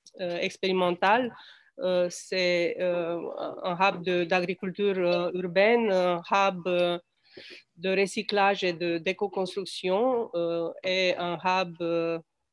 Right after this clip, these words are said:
de, euh, de, d'habitat coopératif, euh, écologique. Euh, et, euh, c'est,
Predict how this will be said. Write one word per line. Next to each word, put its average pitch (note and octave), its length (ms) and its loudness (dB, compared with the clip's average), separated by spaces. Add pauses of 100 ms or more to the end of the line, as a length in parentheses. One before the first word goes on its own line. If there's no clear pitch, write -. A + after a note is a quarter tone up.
(140)
de, E3+ 720 -4 (1000)
euh, E3+ 280 -8 (680)
de, E3 920 -8
d'habitat F#3 520 0
coopératif, F3 960 -8 (480)
euh, E3+ 200 -4
écologique. F3 640 -6 (400)
Euh, F3+ 280 -2 (220)
et, F3 480 0 (580)
euh, D#2 280 -4 (840)
c'est, - 440 -2